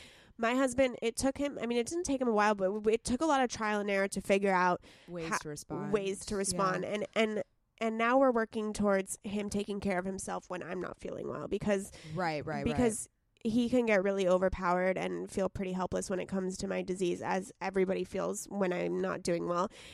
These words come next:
Speaker 1: And the last thing I want is for my friends and family to suffer because of me.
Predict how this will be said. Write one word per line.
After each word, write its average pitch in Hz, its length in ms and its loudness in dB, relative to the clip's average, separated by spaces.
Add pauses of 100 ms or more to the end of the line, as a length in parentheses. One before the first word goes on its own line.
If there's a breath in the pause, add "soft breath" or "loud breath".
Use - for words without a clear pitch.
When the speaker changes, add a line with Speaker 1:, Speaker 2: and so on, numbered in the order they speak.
(120)
Speaker 1:
And 214 160 2
the 208 80 6
last 208 300 4
thing 208 160 0
I 196 140 4
want 180 500 2
is 185 460 0
for 196 160 0 (140)
my 185 520 -2
friends 190 440 -4
and 180 200 -4
family 175 560 -2
to 196 100 -6
suffer 175 420 -2
because 175 340 -6
of 165 80 -4
me. 165 380 -4